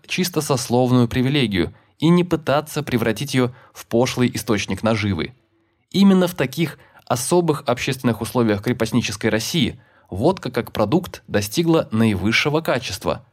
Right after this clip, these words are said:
приобрела чрезвычайно разнообразный ассортимент.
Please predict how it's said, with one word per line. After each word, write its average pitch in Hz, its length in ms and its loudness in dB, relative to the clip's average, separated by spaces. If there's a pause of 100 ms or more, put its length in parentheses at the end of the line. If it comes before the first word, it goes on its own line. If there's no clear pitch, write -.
(220)
приобрела 123 560 0 (240)
чрезвычайно 147 760 0
разнообразный 123 840 2
ассортимент. 107 720 0